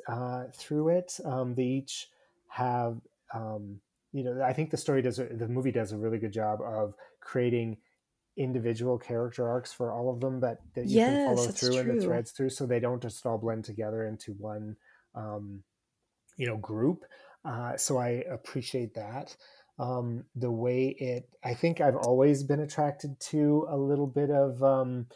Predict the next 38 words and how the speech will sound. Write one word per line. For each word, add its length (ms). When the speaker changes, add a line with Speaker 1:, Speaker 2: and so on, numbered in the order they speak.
Speaker 1:
you 80
know, 100
bittersweet 880
kind 400
of 200
stories 680
where 600
there's 360
a 60
little 280
bit 160
of 200
melancholy, 720
a 60
little 280
bit 200
of, 340
uh, 300
joy, 500
all 260
sort 220
of 80
wrapped 320
up 140
together 640
in 180
one. 360
So 180
there's 240
that 280
for 0
Speaker 2:
Ugh, 140
Speaker 1:
me. 200
Speaker 2:
I 40
agree. 500
Speaker 1:
<laughs> 220
And, 520
uh, 220